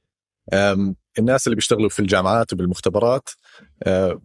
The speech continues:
ب-، ب-، بيهتموا أكثر في البحث عن الأشياء الجديدة. بس في هذا ال-، الجاب بين الاثنين،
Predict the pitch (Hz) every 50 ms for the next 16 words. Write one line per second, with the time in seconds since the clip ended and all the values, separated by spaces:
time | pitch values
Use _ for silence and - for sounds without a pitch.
0 | 69 - - - 101 - - - - - 110 104 - - 113 104 85 - 90 90
1 | 92 92 - - - 107 101 98 104 110 - - 104 95 - - 98 92 90 87
2 | 87 92 - 127 - - - - - 82 85 - - - 90 80 - - - -
3 | 69 - - - - - - - - - - - - - - - 151 151 143 135
4 | 135 135 127 123 113 110 101 90 - 95 92 87 85 107 113 117 92 - - -
5 | - - - - 90 85 80 76 - - - 73 69 - - 113